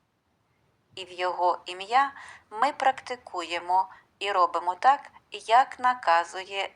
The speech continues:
нам Його Слово. Його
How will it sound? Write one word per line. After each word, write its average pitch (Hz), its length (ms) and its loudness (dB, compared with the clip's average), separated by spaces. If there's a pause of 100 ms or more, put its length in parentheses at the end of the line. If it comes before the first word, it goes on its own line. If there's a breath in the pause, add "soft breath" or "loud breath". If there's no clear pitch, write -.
(140)
нам 170 200 4 (120)
Його 175 600 -6
Слово. 165 720 -4 (1080)
Його 175 600 0